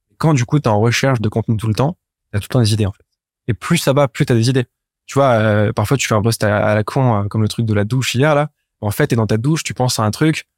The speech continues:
tu te dis, « C'est marrant que je réagisse comme ça en étant dans ma douche. » Tu tournes le post un peu marrant, tu le shootes, et en fait, tu te rends compte qu'il y a quatre cents personnes qui pensent la même chose que toi. Donc, en fait, ce truc, c'est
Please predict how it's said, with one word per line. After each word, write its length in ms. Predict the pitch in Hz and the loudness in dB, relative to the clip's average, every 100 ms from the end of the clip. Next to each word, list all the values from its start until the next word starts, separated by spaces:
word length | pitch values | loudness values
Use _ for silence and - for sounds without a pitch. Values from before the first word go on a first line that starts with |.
| _ _ | _ _
tu 120 | - 113 | -6 -4
te 40 | |
dis, « 100 | 113 | -2
C'est 140 | - | 0
marrant 240 | 127 135 156 | 0 2 0
que 140 | 123 | 0
je 100 | 110 | 0
réagisse 280 | 113 117 - | 0 0 0
comme 160 | 120 117 | -2 0
ça 180 | 143 | 0
en 60 | 131 | 0
étant 160 | 117 120 | 2 2
dans 100 | 107 | 2
ma 100 | 104 | 0
douche. » 400 | 139 170 - - _ _ - | 0 -2 -8 -16 _ _ -14
Tu 80 | 104 | -4
tournes 180 | 127 120 | 0 2
le 60 | |
post 200 | 127 120 | 0 -2
un 60 | 113 | -2
peu 100 | 107 | 0
marrant, 380 | 104 110 143 147 | 0 0 0 -2
tu 100 | 104 | -6
le 60 | |
shootes, 400 | - 156 170 - _ _ - | -2 -2 -2 -6 _ _ -6
et 40 | 101 | -4
en 60 | |
fait, 120 | - | -2
tu 120 | 135 - | -4 -2
te 40 | |
rends 120 | 101 | -4
compte 140 | 143 139 | 0 0
qu'il 100 | 101 | 0
y 20 | |
a 60 | |
quatre 160 | 104 120 | -2 -2
cents 100 | 123 | -2
personnes 360 | 110 110 139 131 | -2 0 0 0
qui 120 | 110 | 0
pensent 220 | 120 120 | -2 0
la 80 | 104 | 0
même 100 | 110 | 0
chose 160 | 117 | -2
que 100 | - | -4
toi. 200 | 135 147 - _ _ _ | -2 -4 -4 _ _ _
Donc, 140 | 131 127 | 0 0
en 60 | |
fait, 200 | 127 185 | 0 -2
ce 120 | - 127 | -2 -4
truc, 240 | - 175 | -2 -2
c'est 240 | - 107 | 0 -4